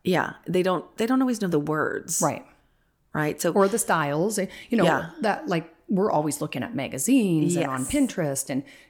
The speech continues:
Speaker 2: that's our world, you know. P-, clients, they're busy doing what they're good at,
Speaker 1: Yeah.
Speaker 2: you know, whether they're a hairdresser or they're,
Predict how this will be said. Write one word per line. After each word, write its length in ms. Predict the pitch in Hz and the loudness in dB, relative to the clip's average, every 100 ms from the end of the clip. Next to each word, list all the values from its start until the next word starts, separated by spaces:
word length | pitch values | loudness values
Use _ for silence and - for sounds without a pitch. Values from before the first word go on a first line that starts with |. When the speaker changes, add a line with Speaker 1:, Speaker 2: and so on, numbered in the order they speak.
| _ | _
Speaker 2:
that's 240 | 175 170 180 | 0 0 0
our 120 | 151 | 0
world, 540 | 160 165 190 147 151 156 | 0 2 2 0 -2 -2
you 140 | 170 143 | 0 0
know. 260 | 135 160 - - - - - | -2 -6 -10 -18 -18 -16 -2
P-, 240 | 202 - - _ - | -2 -2 -18 _ -2
clients, 380 | 226 233 220 | -2 0 -4
they're 240 | 220 226 254 | -2 0 0
busy 560 | 247 294 190 240 233 214 | -4 -8 -4 -4 -4 -4
doing 340 | 233 233 226 | -4 -2 -4
what 160 | 226 - | -6 -4
they're 180 | 233 254 | -6 -4
good 220 | 160 - | -2 -2
at, 160 | 90 | -2
Speaker 1:
Yeah. 140 | 254 - | -4 0
Speaker 2:
you 100 | 175 | 0
know, 320 | 156 151 220 | 2 0 -2
whether 320 | 185 147 165 165 | -2 0 2 0
they're 140 | 175 | -2
a 40 | |
hairdresser 580 | 170 247 190 165 - 151 | -2 -4 -4 -6 -6 -6
or 160 | 160 143 | -6 -6
they're, 320 | 160 156 160 | -4 -4 -6